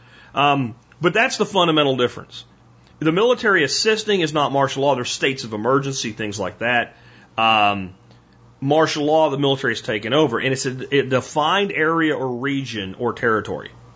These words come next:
Okay, so we could have martial law imposed in Atlanta, Georgia, and it don't mean jack diddly crap to Jacksonville, Florida. I think that's important to understand too.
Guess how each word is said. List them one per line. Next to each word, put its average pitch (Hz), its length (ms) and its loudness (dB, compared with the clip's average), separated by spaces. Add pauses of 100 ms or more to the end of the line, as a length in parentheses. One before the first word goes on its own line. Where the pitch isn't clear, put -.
(160)
Okay, 92 440 0 (240)
so 147 160 2
we 180 120 2
could 196 100 2
have 165 100 2
martial 160 500 -2
law 147 600 0
imposed 143 960 -2 (400)
in 139 100 2
Atlanta, 131 380 0
Georgia, 135 720 0 (340)
and 143 100 2
it 131 60 0
don't 147 220 0
mean 123 220 -2
jack 175 320 0
diddly 139 340 -2
crap 185 480 0
to 127 60 -10
Jacksonville, 110 480 -2
Florida. 107 340 -2 (500)
I 107 80 -8
think 123 140 0
that's 139 160 2
important 139 240 4
to 139 60 4
understand 123 340 0
too. 131 180 2